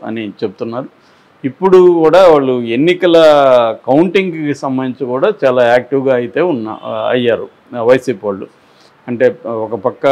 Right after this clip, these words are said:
జగన్ లేకపోయినా, జగన్ ఏందంటే, చంద్రబాబుకి జగన్కున్న తేడా ఏందంటే, ఆ, ఫంక్షనింగ్లో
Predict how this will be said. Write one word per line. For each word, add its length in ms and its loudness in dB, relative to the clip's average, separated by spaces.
జగన్ 480 -2
లేకపోయినా, 680 -2
జగన్ 300 2
ఏందంటే, 340 0
చంద్రబాబుకి 680 0
జగన్కున్న 760 -4
తేడా 240 2
ఏందంటే, 480 -4
ఆ, 180 -8
ఫంక్షనింగ్లో 600 -4